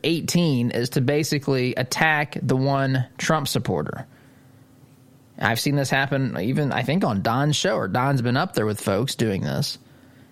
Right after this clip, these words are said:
And I'm supposed to believe that this guy's confused. Confused as a cons-, <laughs> conservative Republican. Too much for me to handle. Gotta take a timeout. When we get back, I got something happen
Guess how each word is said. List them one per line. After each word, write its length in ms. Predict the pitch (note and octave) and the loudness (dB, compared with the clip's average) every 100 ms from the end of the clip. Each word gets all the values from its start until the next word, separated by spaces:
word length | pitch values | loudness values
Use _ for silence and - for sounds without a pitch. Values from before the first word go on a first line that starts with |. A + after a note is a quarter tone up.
| - | -12
And 100 | - - | -2 0
I'm 100 | C#3+ | 0
supposed 320 | - B2+ A#2+ | 0 -2 -2
to 60 | |
believe 260 | G#2 A2+ A2+ G2+ | -2 0 -2 -2
that 60 | |
this 140 | A#2+ - | -4 0
guy's 260 | A#2 A2 | -2 -2
confused. 600 | - F#2+ G2+ G#2 G#2 - - - - - - - - - - | -2 -2 0 -2 -2 -6 -12 -20 -20 -20 -20 -20 -20 -20 -4
Confused 440 | D#3+ C#3 G3 G3 | -2 2 2 2
as 180 | E3 D3+ | 2 0
a 80 | C#3 | 0
cons-, 240 | C3+ C#3 - - | 0 0 2 0
<laughs> 100 | - - | -2 -2
conservative 600 | - F3 D#3+ F#3 E3+ D3 | 0 0 0 0 0 0
Republican. 600 | B2 - A2 E2 G#2+ - - - | -2 0 0 0 -4 -6 -10 -8
Too 140 | - C#3+ | 0 2
much 200 | B2 - | 0 0
for 80 | |
me 120 | A2 G2 | 0 0
to 60 | |
handle. 340 | A2 F2+ - - - - - - - - - - | -2 -2 -4 -8 -20 -20 -20 -20 -20 -20 -10 0
Gotta 160 | A3 | 2
take 140 | F#3 D3 | 4 2
a 40 | |
timeout. 400 | C#3+ B2+ G2+ F2 | 2 2 0 0
When 100 | D3+ | 0
we 80 | F3+ | 2
get 120 | F3 | 2
back, 260 | E3+ E3 - | 2 0 0
I 120 | A3 | 0
got 180 | C#4+ C#4 | 0 0
something 280 | - G#3+ F#3 | 0 0 2
happen 460 | F3 D#3 B2 G2 | 2 2 0 -2